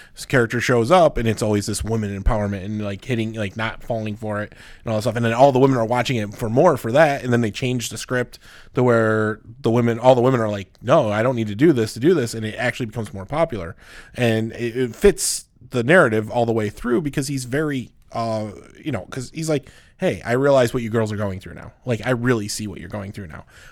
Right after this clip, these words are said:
I understand what you're dealing with." And he, he, like you said, and just because he, he's dressed as a woman and not very attractive woman, guys are still hitting on him and still trying to get, get in it,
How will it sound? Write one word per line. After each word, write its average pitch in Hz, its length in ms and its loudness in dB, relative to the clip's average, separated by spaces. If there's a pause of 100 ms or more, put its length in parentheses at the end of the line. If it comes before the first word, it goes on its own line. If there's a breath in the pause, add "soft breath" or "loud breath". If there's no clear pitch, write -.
I 123 220 -4
understand 104 720 -4
what 101 220 -8
you're 101 120 -6
dealing 92 380 -12
with." - 300 -16 (380 soft breath)
And 104 440 -2
he, 135 240 -4
he, 139 180 2
like 107 240 0
you 165 60 -4
said, 123 220 4
and 104 140 -8
just 104 200 -8
because 113 420 -6 (260)
he, 131 280 -4
he's 131 420 -4
dressed 120 300 -4
as 123 100 -4
a 123 40 2
woman 135 300 4
and 104 200 -2
not 113 180 -6
very 127 220 0
attractive 123 480 0
woman, 110 320 0 (800 soft breath)
guys 117 280 0
are 127 60 2
still 143 220 2
hitting 139 220 2
on 95 140 -6
him 98 220 -14
and 110 260 -6
still 123 260 2
trying 131 220 0
to 139 60 0
get, 135 340 -2
get 135 180 2
in 139 120 0
it, 139 180 -2